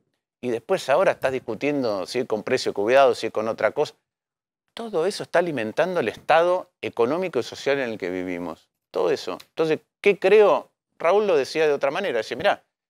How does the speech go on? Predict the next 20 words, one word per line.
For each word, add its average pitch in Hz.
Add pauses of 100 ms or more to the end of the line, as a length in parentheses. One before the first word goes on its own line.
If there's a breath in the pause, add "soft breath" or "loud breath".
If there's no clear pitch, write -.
(580)
en 123
el 117
estado 180
de 147
cosas, 104
yo 131 (140)
entiendo 123
cuando 107
vos 113
decís 110
el 101
estado 131
de 117
cosas, 98
no 120
está 196
hablando 110
solamente 107
de 120 (760)
lo 117